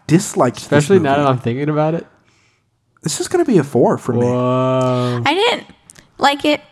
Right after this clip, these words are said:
Speaker 3: but I didn't hate it either.
Speaker 1: I didn't
Speaker 3: So
Speaker 1: hate it, but I do dislike it. It's gonna be a four.
Speaker 3: I don't know how to rate it, so I'll just keep whatever I rated it last time.
Speaker 1: Six point five?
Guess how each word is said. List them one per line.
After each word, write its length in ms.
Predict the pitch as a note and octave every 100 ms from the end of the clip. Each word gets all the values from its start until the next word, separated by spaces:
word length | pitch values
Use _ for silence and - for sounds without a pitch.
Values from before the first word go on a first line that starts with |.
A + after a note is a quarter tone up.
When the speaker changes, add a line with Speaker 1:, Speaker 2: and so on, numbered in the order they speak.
| _ -
Speaker 3:
but 80 | E4
I 80 | E4+
didn't 300 | F4 D4+ D#4
hate 200 | A4 C#4
it 80 |
either. 320 | C4 B3 G3+ G#3+
Speaker 1:
I 80 | G3+
didn't 140 | D4+
Speaker 3:
So 160 | - D4+
Speaker 1:
hate 220 | C#4 C4
it, 180 | D#4+ -
but 100 | F3+
I 80 | E3
do 200 | F#3 G#3+
dislike 540 | - E3+ - C3+ C#3
it. 100 | G2
It's 140 | D3 C#3+
gonna 180 | G#3 G#3
be 120 | F3
a 60 |
four. 300 | C3+ - - _ _ _ - - - - - _ -
Speaker 3:
I 520 | E4+ F#4+ G4 F#4+ G4 - -
don't 180 | C#4+ C#4+
know 100 | D4
how 100 | C4+
to 60 | A#3+
rate 200 | G3 F#3+
it, 140 | F#3+ - _ -
so 360 | - C4 C4 -
I'll 160 | - D4+
just 260 | D#4+ D#4 -
keep 260 | C4+ C4+ _ -
whatever 360 | A#3 A3+ A3+ A3
I 240 | G#3 G#3 - _ - - _ -
rated 300 | F#3+ G3 F#3+
it 240 | F3 - -
last 260 | D#3+ G#3+
time. 280 | - - - -
Speaker 1:
Six 220 | - D3
point 200 | - C#3+
five? 220 | C#3 D3